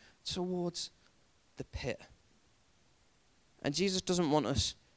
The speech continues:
to go there. He wants our hearts sold out for God, not just our external. For me to ride that bike, you know, for me to be sorted,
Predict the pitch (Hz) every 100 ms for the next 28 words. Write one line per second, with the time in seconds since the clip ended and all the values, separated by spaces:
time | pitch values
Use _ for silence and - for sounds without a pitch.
0 | - - 135 131 127 113 101 - 160 156
1 | 165 143 147 123 - 156 160 151 107 -
2 | - - _ - _ - - - 147 135
3 | 127 107 139 131 110 113 - - - _
4 | 139 151 127 123 139 - - - _ -
5 | 123 120 - - 131 123 113 98 - 165
6 | 180 226 220 175 175 165 117 131 147 220
7 | - - _ - - - _ 156 156 147
8 | 190 - 151 - 165 170 190